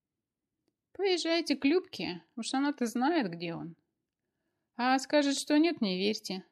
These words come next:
все врет, брата выгораживает, а он шалопай".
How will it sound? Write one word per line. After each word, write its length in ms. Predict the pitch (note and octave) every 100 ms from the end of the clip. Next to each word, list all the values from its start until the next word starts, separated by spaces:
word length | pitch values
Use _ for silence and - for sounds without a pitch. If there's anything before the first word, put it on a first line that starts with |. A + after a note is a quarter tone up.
| _
все 320 | - - D#4
врет, 360 | B3+ E3+ D3+ - _ _ -
брата 400 | G3+ G#3 C4 C4
выгораживает, 760 | F#3 E3+ E3+ F#3 - - - - - _ -
а 200 | A#3 B3
он 80 | B3
шалопай". 580 | - - E3+ - F3+